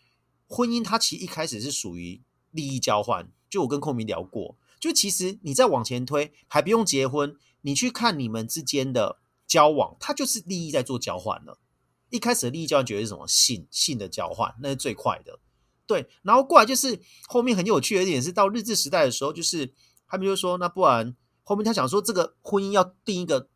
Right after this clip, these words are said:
更，更白纸黑字的东西，他们就想说，那不然就是有公开的仪式、宴请之类的，就算你们结婚。那时候还不用去登记哦。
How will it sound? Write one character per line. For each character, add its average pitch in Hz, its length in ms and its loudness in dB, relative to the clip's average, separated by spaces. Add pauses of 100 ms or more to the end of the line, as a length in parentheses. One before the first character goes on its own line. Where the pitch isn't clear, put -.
(140)
更， 185 240 -2 (100)
更 190 200 0
白 131 160 2
纸 113 100 -6
黑 131 160 -2
字 131 140 -4
的 117 60 -2
东 120 100 0
西， - 20 0
他 147 60 -4
们 160 60 -8
就 175 60 -4
想 131 140 -2
说， 127 80 -4
那 151 80 2
不 160 140 0
然 139 80 0
就 147 80 -6
是 151 180 -6 (240)
有 135 180 2
公 208 280 0
开 196 160 0
的 165 80 0
仪 113 260 -8
式、 143 400 0 (1040)
宴 165 260 2
请 92 280 2
之 123 180 -6
类 120 220 0
的， - 200 -16 (280)
就 165 100 -4
算 - 180 0
你 - 40 -6
们 202 100 -10
结 196 180 -8
婚。 - 80 -6
那 208 120 -2
时 196 80 0
候 - 20 6
还 151 60 4
不 160 80 -2
用 160 100 0
去 160 80 -2
登 143 220 -4
记 135 160 0
哦。 104 180 0